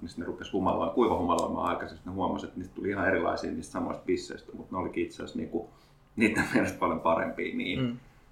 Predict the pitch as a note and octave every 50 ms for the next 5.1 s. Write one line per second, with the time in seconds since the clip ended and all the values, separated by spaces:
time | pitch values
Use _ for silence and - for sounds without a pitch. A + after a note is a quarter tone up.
0 | - - - - F2 E2 E2 D#2 D#2+ D#2 E2 D#2+ - D2+ D2+ D2+ - - - -
1 | - - E2 E2+ E2+ - - F#2 F2 - - - - D#2+ E2+ E2 D#2+ E2+ F2 D#2+
2 | D2+ - - - - - - - - - - - - - - - - - - -
3 | - - _ - - - - - _ _ _ _ - - - - - - - -
4 | - - - - - - - _ _ - - - - - - - - F2 E2 -
5 | -